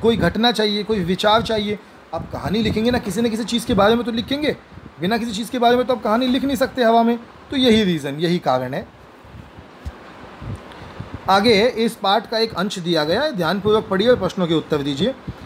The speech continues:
नमक मिर्च छिड़क दी जाने से ताज़े खीरे की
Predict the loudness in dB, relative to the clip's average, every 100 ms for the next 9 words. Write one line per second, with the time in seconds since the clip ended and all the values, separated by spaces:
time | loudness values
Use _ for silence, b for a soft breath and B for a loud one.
0 | -12 0 4 6 6 2 -2 -4 -6 -4
1 | 0 0 0 -4 -2 -2 0 -2 -2 -4
2 | -4 -4 0 0 -2 -8 -4 0 0 0
3 | -2 -4